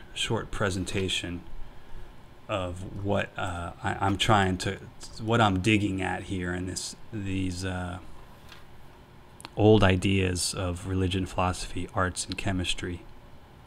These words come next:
And, um, I hope that no one's been offended or, or insulted in any way. It's, it's there. I think from, because I've, I tend to read so many various different things.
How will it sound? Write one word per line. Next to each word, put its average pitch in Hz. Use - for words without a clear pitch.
And, 92
um, 90
I 98
hope 101
that 104
no 104
one's 101
been 104
offended 98
or, 92
or 92
insulted 90
in 92
any 90
way. 87
It's, -
it's -
there. 98
I 98
think 98
from, 92
because 101
I've, 92
I 92
tend 101
to 95
read 95
so 98
many 92
various 92
different 98
things. 90